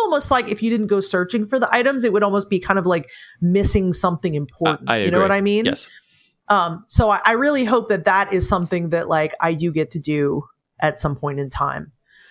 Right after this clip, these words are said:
Speaker 1: Um,
Speaker 2: This is very much structurally very similar to Potion Craft.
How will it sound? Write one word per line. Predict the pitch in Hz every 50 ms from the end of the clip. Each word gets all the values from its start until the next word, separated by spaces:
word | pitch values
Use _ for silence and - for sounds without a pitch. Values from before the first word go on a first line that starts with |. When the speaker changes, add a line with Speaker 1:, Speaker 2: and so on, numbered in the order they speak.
| _ _ _ _ -
Speaker 1:
Um, | 151 151 143 135 135 127
Speaker 2:
This | 117 127 139 151 147 - -
is | 165 156 156 151 147 139 135 127 - - - - _
very | - 113 104 101 127 120 120 135 156 165 165
much | 139 120 113 107 107 107 - - - -
structurally | - - 143 143 - - - - 113 107 95 92 90 90 92 98 113 127 - _ _ _ _ _ _ _ _ _ -
very | 104 98 92 90 120 120 123 131 131 135 135 131
similar | 123 - - - - 131 123 117 107 95 92 87 87 90 92 98 107 - -
to | - - 113 107
Potion | 104 104 - 107 107 101 - - 98 98 95 98
Craft. | - - 107 - - - - - - - -